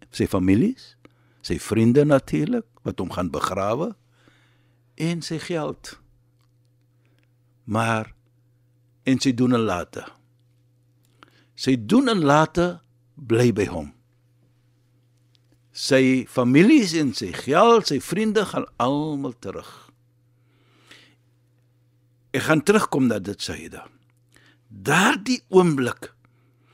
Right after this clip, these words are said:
as jy gesit word in jou graf en jou mense gaan weg,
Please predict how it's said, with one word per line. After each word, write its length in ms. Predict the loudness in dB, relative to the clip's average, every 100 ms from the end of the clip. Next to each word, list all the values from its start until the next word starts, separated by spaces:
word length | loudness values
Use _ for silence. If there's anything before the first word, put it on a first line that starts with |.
| _ _ _ _ _ _
as 140 | 0
jy 140 | 2 2
gesit 520 | 2 2 4 4 0 0
word 260 | 0 2 -2
in 120 | 0
jou 180 | 0 -4
graf 420 | 0 0 0 -2
en 120 | -4
jou 160 | -4 -6
mense 420 | -4 -2 -2 -6
gaan 280 | -6 -8 -6
weg, 440 | -8 -10 -12 -18